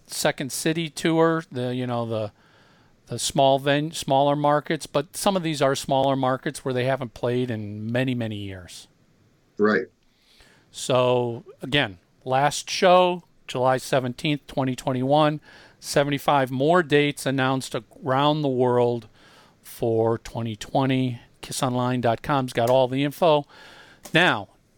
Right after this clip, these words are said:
Speaker 1: today, we are joined by a special guest. We're joined by the author of this amazing book,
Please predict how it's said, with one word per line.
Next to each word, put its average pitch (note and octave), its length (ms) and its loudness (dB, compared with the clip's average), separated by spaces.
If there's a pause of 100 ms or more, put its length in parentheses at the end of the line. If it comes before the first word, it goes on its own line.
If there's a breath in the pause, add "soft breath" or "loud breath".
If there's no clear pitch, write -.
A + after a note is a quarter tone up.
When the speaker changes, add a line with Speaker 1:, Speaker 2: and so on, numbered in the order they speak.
(100)
Speaker 1:
today, C#3+ 500 2 (100)
we C#3+ 180 -2
are D3+ 80 2
joined C3+ 500 0
by A#2 280 4
a A#2 200 -2
special A2+ 460 -6
guest. G#2+ 500 -8 (640 soft breath)
We're C3+ 100 -6
joined C3+ 380 0
by C3 200 2
the B2+ 140 -4
author A#2 420 -2
of A2 160 -10
this A#2 260 -6
amazing C3+ 1120 0
book, B2 440 0